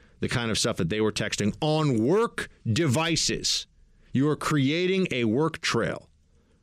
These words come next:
right? That you would do that and think that that's okay just shows how monumentally reckless and arrogant and stupid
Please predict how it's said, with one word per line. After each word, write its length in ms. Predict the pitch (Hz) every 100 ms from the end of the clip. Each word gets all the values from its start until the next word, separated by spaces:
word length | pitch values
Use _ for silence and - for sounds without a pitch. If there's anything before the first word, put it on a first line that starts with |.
| _ _
right? 240 | 98 98 - - -
That 120 | 120
you 160 | 131 147
would 120 | 113
do 200 | 160 175
that 300 | 143 120 -
and 160 | 113 -
think 200 | 165 160
that 100 | 139
that's 240 | 127 -
okay 520 | 104 90 127 113 95
just 220 | 90 123 -
shows 320 | 135 113 -
how 260 | 107 95 95
monumentally 1300 | 92 123 185 156 120 101 107 180 240 - 85 67 - _ _ _ -
reckless 680 | 110 139 - 101 80 - - - _ _ _
and 160 | 104 104
arrogant 600 | 127 131 117 95 82 - - _ _
and 160 | 101 90
stupid 760 | - - - 185 175 131 -